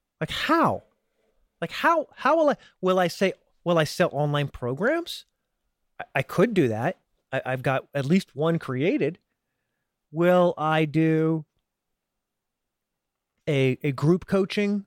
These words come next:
call or a, a kind of a mastermind call where, where I bring in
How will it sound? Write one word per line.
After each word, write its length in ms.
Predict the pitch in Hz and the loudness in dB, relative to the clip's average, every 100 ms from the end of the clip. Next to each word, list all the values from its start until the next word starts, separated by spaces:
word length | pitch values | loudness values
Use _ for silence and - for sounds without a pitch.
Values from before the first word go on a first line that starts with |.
| _ - | _ -4
call 440 | 190 175 196 214 | 0 2 0 0
or 200 | 151 143 131 | 0 2 2
a, 180 | 127 - | 2 0
a 180 | 135 | -2
kind 200 | 123 160 | 0 0
of 60 | 131 | 2
a 60 | 117 | 0
mastermind 760 | 123 143 151 - 190 185 180 | 0 -2 -2 -2 0 0 0
call 320 | 196 185 185 | 2 2 4
where, 280 | 151 123 113 - _ _ _ _ _ | 4 2 0 -4 _ _ _ _ _
where 240 | 143 143 131 | 0 2 4
I 100 | 131 | 0
bring 380 | 117 135 147 | -2 0 2
in 460 | 143 143 151 151 | 2 2 2 0